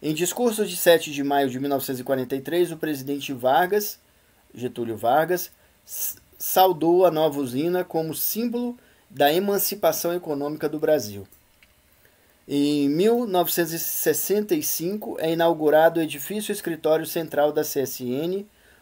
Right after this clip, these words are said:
um impo-, uma imponente edificação de trinta e sete mil metros quadrados,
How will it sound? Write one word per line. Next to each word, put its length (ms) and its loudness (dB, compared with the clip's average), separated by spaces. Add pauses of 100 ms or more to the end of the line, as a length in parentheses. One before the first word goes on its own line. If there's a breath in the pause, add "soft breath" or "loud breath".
(120)
um 100 -4
impo-, 260 2
uma 180 -2
imponente 520 0
edificação 760 -2
de 140 -8
trinta 400 -4
e 60 0
sete 380 -2
mil 160 0
metros 280 -2
quadrados, 680 0